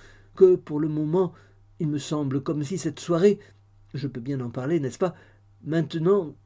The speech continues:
de cette soirée-là, comme si cette soirée était encore là et qu'il ne fût rien arrivé dans l'intervalle.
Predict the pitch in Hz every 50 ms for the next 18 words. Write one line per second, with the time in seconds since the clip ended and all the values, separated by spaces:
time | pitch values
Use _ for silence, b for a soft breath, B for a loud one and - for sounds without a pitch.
0 | - 139 127 143 139 - 151 143 - - - 143 127 135 143 139 160 190 196 b
1 | b b b b b b b b _ _ _ _ _ _ _ - - 156 139 143
2 | 147 135 - - 151 - 151 139 - - - 160 147 131 123 143 151 160 160 156
3 | 151 151 147 135 135 - 139 - - 123 131 131 135 147 147 143 139 113 107 107
4 | 107 117 131 139 135 127 123 120 117 b b b b b _ - - 147 127 107
5 | - 143 123 120 123 131 131 123 117 131 139 127 120 147 165 160 151 135 135 123
6 | 104 135 120 120 117 123 131 143 156 165 170